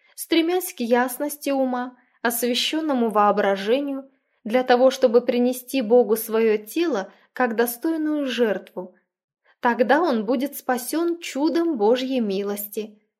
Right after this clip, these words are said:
подобно тому, как был спасен ковчег среди разъяренных волн. Ной сделал все, что требовалось от него для постройки надежного и безопасного ковчега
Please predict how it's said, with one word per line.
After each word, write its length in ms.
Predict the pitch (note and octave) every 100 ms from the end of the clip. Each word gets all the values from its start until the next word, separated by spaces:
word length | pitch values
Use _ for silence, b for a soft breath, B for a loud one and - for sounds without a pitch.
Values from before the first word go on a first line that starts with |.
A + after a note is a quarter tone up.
| _
подобно 500 | - A#3 G#3 G#3 G#3
тому, 400 | G#3 G3+ G3+ C#4
как 240 | - G#3+ G3+
был 160 | A3
спасен 540 | A3 - A3+ A3 E4+ E4+
ковчег 600 | E4+ E4 - G#3+ F3+ - b b
среди 420 | - B3+ G3 G#3+
разъяренных 960 | G#3 G3+ G#3+ G#3+ G3+ A#3+ C#4 C4 - -
волн. 560 | G3 F#3+ F3+ F3+ G3 _ _ _ _ _ _ _ _ _ _
Ной 320 | A#3+ B3+ B3+
сделал 440 | A#3 G#3 C4 B3 B3
все, 280 | - F4 F4+
что 200 | - A#3+
требовалось 680 | B3 B3+ B3+ C4+ C#4 C4+
от 240 | - A#3 A3+
него 440 | G#3+ G3+ A3 D4+ B B
для 180 | A3+ A#3
постройки 640 | G#3+ G#3+ - D#4 E4+ -
надежного 720 | G#3+ G#3 G3 C4+ E4 D#4 D4+
и 180 | C#4 A#3+
безопасного 800 | G3 A3+ G#3 G#3 G3+ - G#3+ A#3+
ковчега 760 | B3 D#4 - - F#3+ F#3 F#3